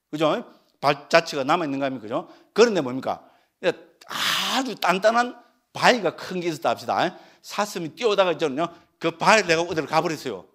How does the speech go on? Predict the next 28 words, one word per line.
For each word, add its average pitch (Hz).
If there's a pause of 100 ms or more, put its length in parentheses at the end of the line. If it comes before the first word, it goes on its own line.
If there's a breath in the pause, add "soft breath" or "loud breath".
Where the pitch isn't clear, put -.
(160)
자취가 160
남아있어요, 180
없어요? 110 (880)
없습니다. 147
그와 180
마찬가지로 160 (300 loud breath)
불고불락수라는 151
것은 175 (180)
그런 175
거라는 113
겁니다. 98 (340 soft breath)
그러니까 139
뭡니까? 120
범부가 160 (460)
알기가 160 (360)
너무나 170
어렵-, 175
어렵다는 131
겁니다. 104
됐죠? 160 (260 loud breath)
그러니까 208
우리는 190
뭘 147
하면 175
되겠어요? 165 (300 soft breath)
보살님이 139
말씀하신 131
것처럼 139